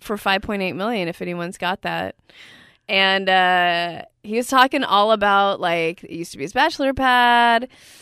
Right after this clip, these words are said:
and then it wasn't, and then the Disneyland shit, and, um, then he got married there, and now they're like, and I'm sure his wife now is like,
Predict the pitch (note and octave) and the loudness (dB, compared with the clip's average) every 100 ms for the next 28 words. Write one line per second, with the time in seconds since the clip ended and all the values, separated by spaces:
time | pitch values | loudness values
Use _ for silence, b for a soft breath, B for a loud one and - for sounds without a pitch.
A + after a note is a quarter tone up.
0 | b b - F3+ F#3 F3+ F3+ F3+ C#3 F3+ | b b -8 -6 -4 -2 -2 -4 -6 4
1 | A#3+ A#3+ B3 A#3+ A#3+ A#3 A#3 A#3+ - G#3+ | 6 6 2 2 4 4 2 -2 -6 0
2 | G3 F#3 F3 F3 F3 F3 E3 F#3+ B3 C4 | 0 0 -2 -2 -2 -4 -8 -8 -6 -2
3 | A3+ G#3+ A3 - A3+ G#3+ G#3 G#3 G3+ G#3+ | -2 -2 -4 -4 0 2 2 2 0 -6
4 | - F3 E3+ E3+ E3+ D#3+ - E3+ E3 D#3+ | -6 -4 -2 -2 -6 -6 -2 0 0 -2
5 | D#3 D#3+ D#3+ - F#3 F3+ F3 C#3+ F3+ F3 | -4 -10 -14 -10 -6 -2 -2 -2 -2 0
6 | F3+ F3 F3+ F#3 G#3 A#3+ - F3+ F3+ E3+ | -2 -2 -2 0 0 -2 -4 -8 -6 -4
7 | F3 E3+ F3 F3 F3+ F3 F3 F3 - F#3 | -4 -4 -6 -6 -4 -4 -4 -6 -8 -8
8 | F#3 F#3+ G#3 G3 F#3+ F3 F3 - - F#3 | -6 -4 -2 0 -2 -4 -8 -16 -14 -4
9 | D#3+ D3+ F#3 D3+ D3 D3+ C#3+ | -2 -2 -6 -8 -6 -8 -12